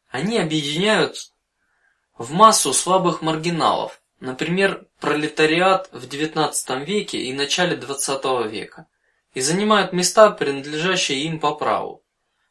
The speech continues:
Но почему германские власти середины девятнадцатого века не дали сделать карьеру гениальному юноше Марксу?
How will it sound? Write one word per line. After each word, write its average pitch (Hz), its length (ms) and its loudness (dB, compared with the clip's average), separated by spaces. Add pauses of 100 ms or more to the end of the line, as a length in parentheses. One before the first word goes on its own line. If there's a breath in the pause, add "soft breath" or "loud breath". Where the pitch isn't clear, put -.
Но 135 100 -6
почему 214 400 0
германские 160 640 2
власти 180 440 2
середины 147 560 -2
девятнадцатого 135 760 -4
века 175 480 -4 (400 soft breath)
не 135 120 -6
дали 175 280 4
сделать 143 440 2
карьеру 151 600 0
гениальному 139 720 -2
юноше 156 480 -4
Марксу? - 640 0